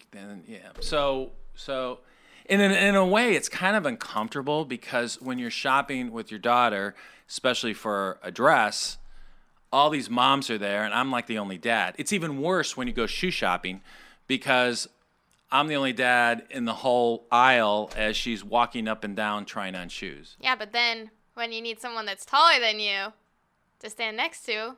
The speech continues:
Speaker 1: Oh,
Speaker 2: with shoes.
Speaker 1: so I'm your prop.
Speaker 2: <laughs> No.
Speaker 1: <laughs> So that's something we do,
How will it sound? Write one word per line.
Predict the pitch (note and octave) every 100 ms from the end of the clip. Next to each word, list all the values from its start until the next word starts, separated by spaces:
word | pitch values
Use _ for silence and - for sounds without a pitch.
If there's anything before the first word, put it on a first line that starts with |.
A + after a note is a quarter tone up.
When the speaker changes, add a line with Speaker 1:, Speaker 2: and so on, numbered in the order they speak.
| -
Speaker 1:
Oh, | A#3
Speaker 2:
with | A3 E3+
shoes. | C4+ C4 G#3 G#3
Speaker 1:
so | - -
I'm | G#2+ G#3+
your | F#3+
prop. | - A2+ F2 - _ _ _ -
Speaker 2:
<laughs> | - F#5 E5+ D#5+ D5+ C#5+
No. | A#3+ C4 - - -
Speaker 1:
<laughs> | - - - - - - - - - - - - - - - - - - - - _ _ _ -
So | - G#3+ G3+
that's | A3+ A#3
something | - G#3 F#3+ F#3 F3 E3+
we | D3 C3+
do, | C#3 C#3 B2+ A#2+ A#2